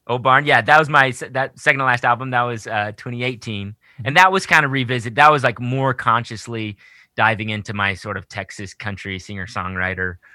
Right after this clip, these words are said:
Speaker 1: roots. Um, you know, we're on Barn Banter now. So definitely, you know, there's, there's a whole, I, uh, the Deep Woods albums were exploring all of these old American folk songs about mostly woodland animals, um,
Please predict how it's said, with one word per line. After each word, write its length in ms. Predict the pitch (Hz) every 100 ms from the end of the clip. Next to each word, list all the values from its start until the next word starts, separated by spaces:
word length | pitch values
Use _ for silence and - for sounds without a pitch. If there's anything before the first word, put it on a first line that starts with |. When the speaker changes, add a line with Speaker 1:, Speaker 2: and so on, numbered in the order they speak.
| _ -
Speaker 1:
roots. 560 | 120 123 120 - - -
Um, 540 | 110 104 101 92 95 - _ _ _ _ -
you 140 | 113
know, 420 | 101 95 92 98 - _ _ _ 165
we're 140 | 208
on 120 | 113
Barn 200 | 113 107
Banter 340 | 104 101 113 104
now. 340 | 101 98 95
So 140 | -
definitely, 440 | 104 117 120 117 143
you 60 | 160
know, 140 | 113
there's, 260 | 113 143 131
there's 240 | 143 135
a 100 | 123
whole, 800 | 113 131 123 123 - - 117 127 143 -
I, 240 | 143 143 - - -
uh, 140 | 135 143 -
the 200 | 131 135
Deep 180 | 175
Woods 180 | 170 147
albums 360 | 147 139 139 127
were 80 | 131
exploring 480 | - - 135 123 120
all 220 | 120 120
of 120 | 107
these 200 | 117 107
old 300 | 117 107 101 _ _ _ _ -
American 280 | 123 110 107
folk 200 | 110 -
songs 440 | 113 104 104 - -
about 400 | 98 104 98 - _
mostly 480 | 110 107 - 98 90 -
woodland 360 | 123 104 104
animals, 520 | 95 92 90 101 - -
um, 320 | 104 92 90